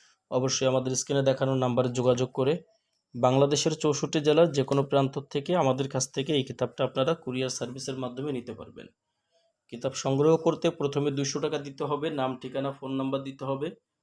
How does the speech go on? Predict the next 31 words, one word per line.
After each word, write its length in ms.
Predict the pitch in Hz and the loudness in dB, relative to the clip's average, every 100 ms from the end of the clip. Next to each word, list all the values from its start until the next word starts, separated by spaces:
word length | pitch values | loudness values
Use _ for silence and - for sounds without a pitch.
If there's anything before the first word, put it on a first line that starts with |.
| _ _ | _ _
আমরা 260 | - 131 143 | -8 -2 0
আপনাদের 320 | 147 147 135 135 | 0 -2 -6 -8
ঠিকানায় 340 | 131 131 131 | -6 -4 -4
কিতাব 220 | 127 135 127 | -4 -6 -4
পাঠিয়ে 320 | 127 123 139 135 | -4 -4 -6 -4
দেব। 160 | 135 151 170 | -2 -2 -4
কিতাব 260 | 120 135 127 | -6 -6 -4
হাতে 260 | 120 120 | -4 -4
পাওয়ার 260 | 135 139 135 | -4 -2 -2
পরে 280 | 135 127 131 185 _ _ _ _ - | -4 -6 -6 -10 _ _ _ _ -18
কিতাবের 300 | 123 127 127 | -8 -6 -4
বাকি 260 | 127 131 165 | -4 -6 -8
সম্পূর্ণ 380 | - 151 165 151 | -8 -6 -6 -4
মূল্য 240 | 143 135 139 | -2 0 0
আপনারা 320 | 131 131 131 | 0 -4 -6
পরিশোধ 400 | - 127 123 135 | -8 -10 -10 -14
করবেন, 340 | _ 123 120 151 | _ -10 -6 -6
এই 200 | - 131 | -6 -8
সুবিধা 320 | - 131 131 | -8 -10 -6
আমাদের 320 | 143 120 117 120 | -4 -4 -6 -10
কাছে 220 | 117 123 | -14 -16
পেয়ে 220 | - 127 117 | -14 -14 -12
যাবেন। 220 | 110 - _ _ _ _ _ _ - | -16 -18 _ _ _ _ _ _ -12
তো 20 | |
দর্শক, 300 | 156 165 185 175 | -2 0 2 0
আপনি 180 | 170 180 | 0 -2
যদি 200 | 180 185 | 0 2
এখনও 260 | 180 180 180 | 2 2 0
আমাদের 280 | 170 160 165 | 0 0 -2
চ্যানেলে 320 | - 143 147 | -2 0 0
নতুন, 280 | 147 139 147 | 0 -2 -4